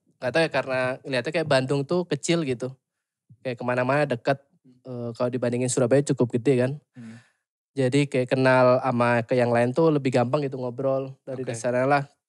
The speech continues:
Speaker 1: si ekosistem atau kita nanya-nanya ke brand lain tuh leluasa gitu. Kayak dulu saya sebelum, ya waktu kuliah karena nggak ngerti suka S K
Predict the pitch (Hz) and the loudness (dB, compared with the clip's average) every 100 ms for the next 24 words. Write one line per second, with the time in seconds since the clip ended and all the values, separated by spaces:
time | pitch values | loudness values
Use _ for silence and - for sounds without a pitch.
0 | _ _ _ _ _ - 135 120 131 131 | _ _ _ _ _ -8 -6 -4 -4 -4
1 | - 135 127 123 123 120 120 120 120 123 | -4 -4 -2 -2 0 2 0 -2 -4 -4
2 | 131 143 139 - 131 123 131 123 131 139 | 0 0 0 -4 -4 -2 0 0 0 -2
3 | 123 120 117 120 117 117 127 143 151 151 | -2 -2 -2 -2 -2 0 -2 -2 -4 -4
4 | 151 - 139 113 _ _ _ - 131 123 | -12 -18 -20 -20 _ _ _ -8 -2 0
5 | 120 135 147 135 123 131 _ - 143 143 | 0 0 -4 -4 -10 -16 _ -12 -6 0
6 | 160 165 160 - 147 151 147 131 127 127 | 2 2 0 -2 -4 -2 -2 0 0 0
7 | 123 123 123 123 135 - _ 143 147 156 | -2 -6 -6 -10 -12 -18 _ 0 0 0
8 | 143 143 160 165 - _ _ - 135 131 | 0 2 4 2 -2 _ _ -4 -2 0
9 | 135 135 160 175 175 - _ - 139 - | -2 0 0 0 -2 -8 _ -12 -8 -2
10 | 139 - _ _ _ - - | -2 -2 _ _ _ -14 -6